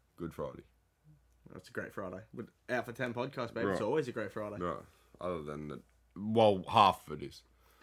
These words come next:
Speaker 1: You're welcome. Right, but <laughs>
Speaker 2: Oh, fuck.
Speaker 1: But this cunt rings me up. He goes, "Oh, what are you doing?" He asked me for the fifty bucks for the Out for Ten.
Speaker 2: Yeah, I made
Speaker 1: And
Speaker 2: him
Speaker 1: then,
Speaker 2: sponsor the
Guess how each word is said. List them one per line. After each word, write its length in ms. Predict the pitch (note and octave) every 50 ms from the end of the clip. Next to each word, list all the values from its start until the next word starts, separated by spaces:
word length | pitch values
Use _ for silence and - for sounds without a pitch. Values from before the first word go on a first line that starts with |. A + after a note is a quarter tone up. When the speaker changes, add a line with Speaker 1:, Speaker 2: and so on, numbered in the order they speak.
| - - - - - - _ _ -
Speaker 1:
You're 140 | F#2+ G2+ F#2
welcome. 400 | F2+ F2 D2+ D2 - - - - _ _ _ - - - - - -
Right, 260 | - A2 A#2 A#2+ A2+ - - - -
but 320 | - C3 B2 A2 F#2+ - - _ _ -
<laughs> 320 | B2+ - - - - - - G#3 F#3 - F#3+ E3 - - - C#4+ B3+ - - - - - - - - - - - _ -
Speaker 2:
Oh, 360 | C#3 C3+ C3 C3 B2+ A#2+ A2+ - -
fuck. 300 | - F2 F2 G#2 - - _ _ _ _ _ - F2 -
Speaker 1:
But 220 | - G2 - - - - -
this 240 | - A#2+ A#2+ -
cunt 300 | - - A2 F#2 D#2 - - _ _ _ _ _ _ _ _ _ _ _ _ _ _ _ _ _ _ _ -
rings 340 | F#2+ G2 G#2+ A2 A2+ G#2+ F#2
me 140 | G2 F#2+ F2+
up. 240 | F2+ F2 E2+ - -
He 100 | F#2 E2
goes, 300 | F2 F2 F2 E2+ E2 F2+
"Oh, 80 | F2
what 160 | E2+ E2 E2+
are 80 | E2+ E2
you 80 | D#2+ D2+
doing?" 340 | D2 D2+ D2+ D#2 D2+ D2+ C#2+ -
He 140 | E2+ E2+ F#2
asked 260 | F2+ F2+ F2 - -
me 80 | E2 E2+
for 120 | - -
the 80 | E2 D#2
fifty 320 | - - E2 D#2+ - E2
bucks 300 | D2+ C#2+ C#2+ C#2+ - -
for 60 | - D2
the 120 | D2 D2+
Out 140 | D2+ C#2 -
for 80 | - -
Ten. 220 | - C2+ - - -
Speaker 2:
Yeah, 160 | A#2+ C#3 C3
I 80 | B2
made 240 | A#2+ B2 B2+ C3 C3 A2
Speaker 1:
And 80 | F#2+
Speaker 2:
him 40 | F#2+
Speaker 1:
then, 120 | F#2+ F#2 F2+
Speaker 2:
sponsor 240 | B2+ A#2+ G2+ - A#2+
the 80 | A2